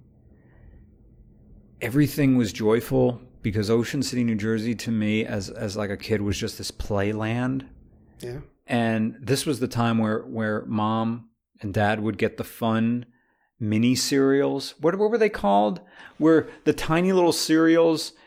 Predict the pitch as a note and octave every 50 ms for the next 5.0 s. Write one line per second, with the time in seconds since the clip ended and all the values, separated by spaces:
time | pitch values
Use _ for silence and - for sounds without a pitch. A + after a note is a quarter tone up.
0 | _ _ - - C#3+ B2+ B2+ B2+ A#2+ B2 C#3+ D3 D#3+ D#3+ D#3+ - - D#3+ D#3 D3+
1 | D3+ D3 B2 - B2+ B2+ C3+ C3+ - - - D#3 D3+ D3+ D3+ D3 - - - _
2 | _ _ _ - C4+ A3+ C3 A#2 A#2 D3 C#3+ C#3 C#3 C3+ C3+ C3+ - - - _
3 | - B2+ D3 D3+ D#3 - D3+ - - B2 A#2+ D3+ - - - - - D#3 B2+ A#2+
4 | D3+ D3 D#3 D3 - - F2+ - - A#2+ B2 C#3 C#3+ D3 D#3+ E3 D3+ - -